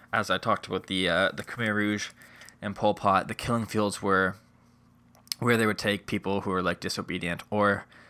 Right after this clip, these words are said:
intellectuals. If you wore glasses, for example, you were considered an intellectual and they killed you. Uh, if you spoke a different language, they killed you. Uh, if you had, like, a degree, they killed you. If they, anything, anything that was, uh, deemed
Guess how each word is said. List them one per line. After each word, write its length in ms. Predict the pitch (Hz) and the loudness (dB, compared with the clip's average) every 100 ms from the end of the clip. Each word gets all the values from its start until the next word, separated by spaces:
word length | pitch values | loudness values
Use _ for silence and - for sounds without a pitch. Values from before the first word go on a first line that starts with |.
| _ _ | _ _
intellectuals. 680 | 107 104 95 90 - 107 104 - - - _ _ _ _ _ - | -8 -4 -2 -2 -2 -2 -4 -8 -20 -20 _ _ _ _ _ -8
If 140 | 110 | 0
you 100 | 151 | 2
wore 140 | 151 | 4
glasses, 640 | 143 110 107 - 101 92 - - _ | 4 4 4 2 -2 -2 -6 -12 _
for 120 | - | -2
example, 340 | 101 95 90 - | 0 0 -2 -2
you 140 | 101 | 0
were 100 | 95 | 0
considered 360 | 90 110 104 95 | -2 -2 0 0
an 120 | 90 | -2
intellectual 680 | 98 - 90 - 90 85 - - - | -4 -2 -4 -2 -4 -4 -6 -18 -6
and 160 | 104 98 | -4 -2
they 60 | |
killed 260 | 95 92 92 | -2 -4 -2
you. 180 | 90 95 - - - - | -4 -6 -14 -20 -10 0
Uh, 140 | 101 | 0
if 80 | 95 | 0
you 60 | 107 | -2
spoke 300 | - 104 - | -2 0 2
a 180 | 95 | 2
different 260 | 92 95 71 | 0 -4 -2
language, 300 | 95 95 95 | 0 0 -2
they 100 | 92 | -4
killed 240 | - 90 | -2 -2
you. 240 | 98 95 101 - - - - _ | -2 -4 -4 -12 -20 -20 -20 _
Uh, 260 | 78 90 85 | -2 0 0
if 180 | 90 - | -2 -4
you 120 | 98 | -2
had, 220 | 98 95 | 2 2
like, 260 | 92 90 - | 0 -2 -2
a 80 | 90 | -4
degree, 380 | 82 90 98 98 | -2 -2 0 0
they 80 | 95 | -2
killed 280 | 90 92 95 | -2 -2 -2
you. 160 | 95 | -2
If 80 | 92 | -2
they, 160 | 78 82 - | -6 -6 -4
anything, 420 | 113 110 85 87 - _ - | -4 -4 -6 -8 -14 _ -4
anything 460 | 110 101 98 92 - _ - _ | -2 0 -2 -2 -10 _ -20 _
that 180 | 104 92 | 0 2
was, 280 | 101 95 - | 0 -2 -2
uh, 180 | 98 95 | 0 -2
deemed 440 | 98 98 95 - | -2 -2 -4 -8